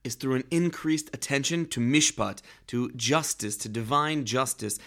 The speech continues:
and making sure that we're slicing hairs, not going too far to the right or too far to the left. We were learning about one of the fabulous happenings of Rabbi Bar Bar Chana to be found in the Gemara.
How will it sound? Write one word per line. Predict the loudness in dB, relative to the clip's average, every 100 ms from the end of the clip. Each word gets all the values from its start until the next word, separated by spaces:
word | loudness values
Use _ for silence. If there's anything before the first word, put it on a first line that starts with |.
| -18 -8
and | 0
making | 0 0 -2
sure | -2 -2
that | -2
we're | -2
slicing | -2 2 4 4 4 6
hairs, | 10 10 8
not | 2 -2
going | -2 -2
too | -2 0
far | 2
to | 2
the | 0 4
right | 6 6 0 -18 -6
or | -4
too | -2 0
far | 2
to | 2 2
the | 4
left. | 6 4 0
We | 0
were | 2
learning | 6 6 6 6
about | 4
one | 2
of | 0
the |
fabulous | 0 4 4 6 6 6
happenings | 4 4 2 0
of | 2 4
Rabbi | 4 6
Bar | 6
Bar | 6 4
Chana | 6 6 6 4 -8 -10
to | -2
be | 0
found | 4 4 4
in |
the | 2
Gemara. | 2 4 6 6 4